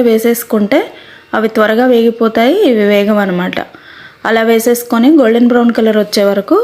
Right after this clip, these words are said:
ఫ్రై చేసుకోవాలి. ఇవన్నీ కూడా చక్కగా వేగిపోయాయి కదండి. ఇప్పుడు వీటిని తీసి ఒక ప్లేట్లోకి వేసేసుకోవాలి. ఈ డ్రై ఫ్రూట్స్ అన్నీ కూడా వేయించుకొని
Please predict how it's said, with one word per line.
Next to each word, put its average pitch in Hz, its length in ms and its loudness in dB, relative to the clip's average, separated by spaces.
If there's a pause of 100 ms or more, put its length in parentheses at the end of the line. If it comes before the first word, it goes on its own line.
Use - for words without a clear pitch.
ఫ్రై 233 140 0 (120)
చేసుకోవాలి. 156 560 -2 (960)
ఇవన్నీ 240 300 4 (100)
కూడా 285 200 2 (280)
చక్కగా 254 400 0
వేగిపోయాయి 240 640 2
కదండి. 247 340 2 (140)
ఇప్పుడు 233 240 -2
వీటిని 233 340 0
తీసి 233 260 0 (140)
ఒక 254 160 -4
ప్లేట్లోకి 220 580 -2 (840)
వేసేసుకోవాలి. 196 840 -2 (540)
ఈ 247 120 0
డ్రై 254 240 2
ఫ్రూట్స్ 330 340 0
అన్నీ 269 200 4 (100)
కూడా 254 180 0 (200)
వేయించుకొని 262 600 2